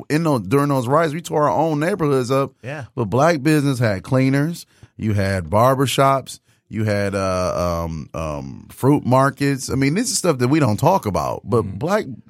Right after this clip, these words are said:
Speaker 1: business flourished until, again, we became locked out of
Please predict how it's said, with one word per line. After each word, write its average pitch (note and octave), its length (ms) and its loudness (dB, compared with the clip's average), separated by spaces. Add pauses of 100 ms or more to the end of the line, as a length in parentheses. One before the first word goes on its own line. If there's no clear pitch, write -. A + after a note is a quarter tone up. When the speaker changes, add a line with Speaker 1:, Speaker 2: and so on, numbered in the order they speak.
(200)
Speaker 1:
business D3+ 500 2
flourished - 800 0 (420)
until, C#3 640 2
again, D3 600 0 (760)
we D3+ 180 0
became C3+ 840 -2
locked C3 460 0
out B2+ 400 0 (240)
of G2+ 580 0